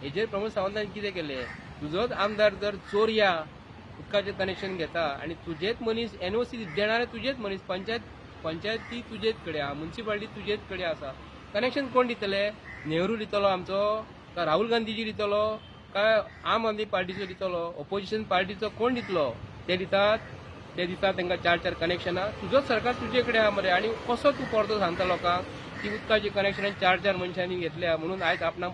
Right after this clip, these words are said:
परवडना म्हणून? अरे तूं, तूं सांग मरे, तुका सरकार चलोवपाक जायना म्हणून?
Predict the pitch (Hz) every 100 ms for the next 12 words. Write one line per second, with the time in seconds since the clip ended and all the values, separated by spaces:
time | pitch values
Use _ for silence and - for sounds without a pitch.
0 | - 151 160 170 170 156 143 156 - 180
1 | - - 247 - 170 226 240 175 131 -
2 | - - 180 220 165 156 208 208 202 202
3 | 202 196 185 185 196 190 165 147